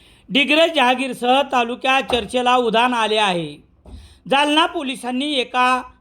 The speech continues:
दाखल गुन्ह्यातील फरार आरोपी हवा होता. हा आरोपी पाहुणा म्हणून डिग्रज जहागीर येथे नातेवाईकाकडे असल्याचे पोलिसांना कळले, तेव्हा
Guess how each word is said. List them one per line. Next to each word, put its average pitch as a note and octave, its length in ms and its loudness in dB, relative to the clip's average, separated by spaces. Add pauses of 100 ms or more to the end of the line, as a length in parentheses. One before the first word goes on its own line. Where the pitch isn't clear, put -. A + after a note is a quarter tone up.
दाखल C4 400 -2
गुन्ह्यातील C4 520 -2 (120)
फरार B3+ 280 2
आरोपी A#3 440 0
हवा A#3+ 340 4
होता. G#3+ 520 -2 (420)
हा D#4 300 2
आरोपी C#4 680 0 (120)
पाहुणा C4+ 360 2
म्हणून B3+ 460 -4 (260)
डिग्रज C#4 400 -2
जहागीर B3+ 400 2
येथे C4 260 -2
नातेवाईकाकडे A#3+ 960 0
असल्याचे A#3+ 560 -2
पोलिसांना A3+ 680 -2
कळले, A3 300 0
तेव्हा G#3+ 580 0